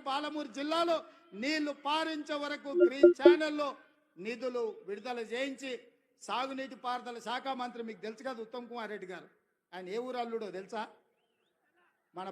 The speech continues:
పాలమూరు అల్లుడు, జడ్చర్ల పక్కనే ఊరు. మన ఊరు అల్లుడే ఈరోజు సాగునీటి పారుదల శాఖ మంత్రి. మరి మనము ఇంత త్యాగం చేసినాం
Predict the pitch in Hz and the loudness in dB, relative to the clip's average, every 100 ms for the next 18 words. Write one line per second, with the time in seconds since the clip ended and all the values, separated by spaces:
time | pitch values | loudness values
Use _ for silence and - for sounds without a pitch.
0 | 175 185 220 226 233 202 214 190 175 190 | -6 -4 -4 -4 -4 -4 -4 -6 -8 -10
1 | 226 214 208 190 185 202 220 185 202 180 | -8 -8 -8 -8 -8 -6 -4 -4 -4 -6
2 | - _ _ _ _ _ - 196 214 202 | -16 _ _ _ _ _ -10 -8 -6 -4
3 | 247 240 233 247 262 247 233 208 - 190 | -2 -2 -2 -2 -2 -2 -4 -8 -10 -8
4 | 202 220 208 202 - - _ _ _ _ | -6 -6 -6 -8 -12 -20 _ _ _ _
5 | _ _ _ - 196 233 240 220 220 214 | _ _ _ -8 -6 -4 -6 -6 -6 -6
6 | 196 196 185 196 214 196 185 185 196 147 | -6 -10 -6 -6 -6 -8 -10 -10 -12 -14
7 | _ _ _ _ _ 156 202 220 208 208 | _ _ _ _ _ -8 -4 -4 -4 -8
8 | 202 240 254 202 165 196 233 214 175 - | -8 -8 -8 -10 -14 -12 -6 -6 -6 -12
9 | _ _ _ _ _ _ _ _ 190 247 | _ _ _ _ _ _ _ _ -4 -2
10 | 254 233 226 - 214 | -4 -4 -4 -6 -10